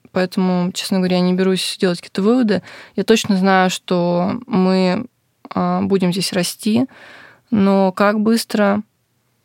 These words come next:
мне пока сложно сказать. Возможно, быстрее, потому что здесь нет засоренности, э, плохим опытом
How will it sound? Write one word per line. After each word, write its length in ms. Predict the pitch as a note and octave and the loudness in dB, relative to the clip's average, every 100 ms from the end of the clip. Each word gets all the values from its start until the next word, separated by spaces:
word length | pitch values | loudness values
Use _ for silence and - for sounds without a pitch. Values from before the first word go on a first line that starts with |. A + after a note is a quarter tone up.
| - | -2
мне 320 | F#3 F#3+ G3 | 0 0 0
пока 220 | F#3+ F#3 | -2 -6
сложно 360 | F3 F#3+ F3+ F#3 | -4 -2 -2 -4
сказать. 520 | - G3 G#3+ - - - - - - _ | -8 -6 -6 -6 -10 -18 -20 -20 -20 _
Возможно, 540 | G3 G3+ A#3 B3+ B3 | 0 4 4 4 2
быстрее, 720 | A3 G#3 - F#3+ F3 G3 G#3+ - _ - | 2 0 -2 0 0 0 -4 -10 _ -14
потому 320 | - F#3 G3 | -4 0 0
что 200 | G3+ - | -2 -4
здесь 500 | F#3 G3 G3+ G#3 - G3+ | -4 0 0 0 -2 0
нет 340 | F#3 F#3+ G3 - | 0 0 -2 -4
засоренности, 1000 | F#3+ G3 - F#3 F3+ F#3 F#3 - - G3 G3 G#3+ A3+ C4+ C#4+ | -4 -4 -4 0 2 2 0 -4 -4 -2 -2 -2 -4 -6 -6
э, 280 | B3+ G3+ G3 | -2 -2 -2
плохим 380 | F#3+ - G3+ G3 | -4 -2 -2 0
опытом 540 | F#3 F#3 - G3+ G3+ | -2 -4 -6 -6 -6